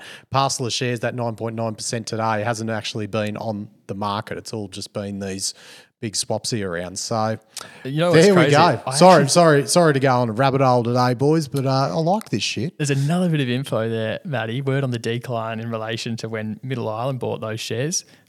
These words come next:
Speaker 2: They breached a standstill because they obviously signed a C A back in twenty nineteen when they tried to,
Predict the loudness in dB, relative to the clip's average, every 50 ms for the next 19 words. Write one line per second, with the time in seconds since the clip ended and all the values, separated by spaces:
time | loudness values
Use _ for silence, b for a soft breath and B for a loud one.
0 | b _ -8 -6 -4 -2 -4 -4 -4 -6 -8 -10 -8 -6 -4 -4 -4 -4 -4 -4
1 | -4 -4 -4 -4 -6 -8 -10 _ -10 -8 -6 -6 -4 -6 -6 -6 -8 -8 -6 -6
2 | -8 -8 -8 -8 -8 -10 -12 -14 -16 -20 _ _ _ -8 -6 -6 -6 -8 -6 -6
3 | -6 -6 -6 -6 -6 -6 -6 -6 -6 -8 -10 -10 -12 -12 -10 -10 -10 -8 -8 -8
4 | -8 -10 -8 -8 -10 -8 -8 -8 -8 -10 -10 -10 -10 -10 -10 -10 -12 -12 -12 -10
5 | -12 -12